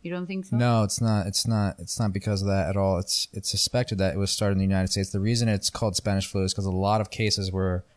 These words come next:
Speaker 2: reported in Spain. But here's the thing. Spain was neutral in the, uh, World War One.
Speaker 1: Okay.
Speaker 2: So a lot of hotspots were the United States, um, I believe France,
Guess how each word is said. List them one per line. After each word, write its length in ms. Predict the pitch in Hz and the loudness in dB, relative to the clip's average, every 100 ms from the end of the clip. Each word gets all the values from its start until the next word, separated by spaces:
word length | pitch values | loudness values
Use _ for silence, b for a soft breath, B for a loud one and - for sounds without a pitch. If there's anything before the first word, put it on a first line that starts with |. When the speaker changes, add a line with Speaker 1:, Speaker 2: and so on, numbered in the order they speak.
| - | -10
Speaker 2:
reported 420 | 98 - 147 120 | -8 -2 0 2
in 80 | 82 | 0
Spain. 440 | - 80 76 80 - | -2 -4 -4 -6 -2
But 320 | 98 90 - - | 0 0 -6 -4
here's 180 | 127 | -2
the 80 | 107 | -2
thing. 380 | - 127 90 90 _ b b | -2 0 0 -4 _ b b
Spain 440 | - - 120 131 120 | -8 -4 0 2 2
was 140 | 92 | 2
neutral 580 | 95 104 104 98 80 - _ - | 2 0 0 -2 -4 -6 _ -6
in 120 | 101 | -2
the, 220 | 92 92 90 - | 0 0 -2 -4
uh, 200 | 92 87 | -2 0
World 240 | 87 95 | 0 -2
War 220 | 87 90 80 | 0 -2 0
One. 340 | 85 73 92 - _ _ - | -2 -2 -6 -12 _ _ -10
Speaker 1:
Okay. 360 | 185 180 175 175 _ _ | -8 -8 -8 -10 _ _
Speaker 2:
So 640 | - - 104 95 90 82 - _ _ _ _ _ _ _ _ - | -2 0 2 2 2 -2 -8 _ _ _ _ _ _ _ _ -10
a 100 | 98 | -2
lot 200 | 104 117 | 0 2
of 80 | 110 | 0
hotspots 720 | - 120 - - 95 87 - | 0 0 0 0 0 0 -2
were 160 | 104 98 | -2 -2
the 100 | 90 | 0
United 420 | 95 95 95 95 | 0 2 2 2
States, 760 | - - 90 113 - - - - _ - | 0 0 0 0 0 -2 -2 -6 _ -8
um, 360 | 90 90 87 87 | -2 0 0 -2
I 60 | |
believe 300 | 87 98 92 | -2 -2 -2
France, 920 | - - 82 92 110 127 - - - | -6 -8 -2 0 0 0 -2 -2 -4